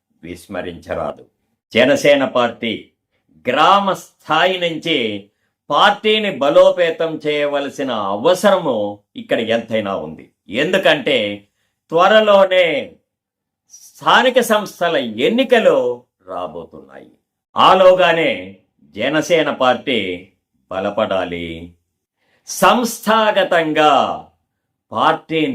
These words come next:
నిర్మాణము జరగాలి. టీడీపీ, వైఎస్ఆర్ పార్టీ లాగానే తన ఓటు బ్యాంకును పెంచుకోవాలి. నమస్తే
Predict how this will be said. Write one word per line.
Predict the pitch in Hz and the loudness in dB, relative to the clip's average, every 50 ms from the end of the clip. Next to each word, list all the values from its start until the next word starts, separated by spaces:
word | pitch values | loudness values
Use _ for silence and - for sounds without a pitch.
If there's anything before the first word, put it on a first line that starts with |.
| 107 90 78 80 | -8 -10 -10 -6
నిర్మాణము | 92 117 139 160 196 202 208 202 185 180 170 160 139 113 101 92 87 87 _ _ _ _ _ _ _ _ _ _ _ _ _ - | -4 -4 -2 -2 2 2 4 4 2 0 -2 -2 -4 -4 -4 -8 -10 -14 _ _ _ _ _ _ _ _ _ _ _ _ _ -14
జరగాలి. | 87 85 85 85 73 69 69 65 62 58 - _ _ _ _ _ _ _ _ _ _ _ _ _ _ _ | -12 -10 -10 -10 -12 -12 -14 -14 -14 -16 -20 _ _ _ _ _ _ _ _ _ _ _ _ _ _ _
టీడీపీ, | - 139 156 156 156 160 160 - - 160 160 156 151 151 - _ _ _ _ _ _ _ _ _ _ 71 78 82 | 0 2 2 4 4 2 2 2 2 2 2 2 2 -2 -10 _ _ _ _ _ _ _ _ _ _ _ _ _
వైఎస్ఆర్ | 98 117 151 165 190 208 208 - - 175 160 160 160 - - 135 | -4 -4 -2 0 0 0 0 0 0 2 2 2 0 -2 -4 -2
పార్టీ | 135 135 120 - - 135 135 131 127 123 | -2 -2 -2 -4 -6 -6 -4 -2 -2 0
లాగానే | 120 120 120 120 120 120 120 110 98 90 82 80 80 85 87 _ _ _ _ _ _ _ _ _ _ _ _ _ _ _ _ _ | -2 0 0 -2 -2 -2 -2 -4 -4 -6 -10 -12 -16 -18 -20 _ _ _ _ _ _ _ _ _ _ _ _ _ _ _ _ _
తన | 156 160 165 156 127 101 87 90 113 160 | -2 0 0 0 -2 -4 -6 -2 0 2
ఓటు | 214 254 247 247 233 175 | 4 4 4 2 2 2
బ్యాంకును | 180 175 175 175 170 175 175 180 175 147 113 104 95 90 - 98 101 _ _ _ _ _ _ _ _ _ _ | 2 2 2 0 -4 -6 -2 -2 0 0 0 -2 -4 -6 -12 -14 _ _ _ _ _ _ _ _ _ _ _
పెంచుకోవాలి. | 80 73 76 76 73 - - _ - 73 69 64 60 57 55 53 - - - _ _ _ _ _ _ _ _ _ _ _ _ _ _ _ _ _ _ _ _ _ _ - | -20 -20 -20 -20 _ -20 -20 _ -18 -16 -14 -14 -14 -14 -16 -16 -18 -20 -20 _ _ _ _ _ _ _ _ _ _ _ _ _ _ _ _ _ _ _ _ _ _ -6
నమస్తే | 98 117 131 151 147 - - 165 | -2 2 2 2 2 4 2 2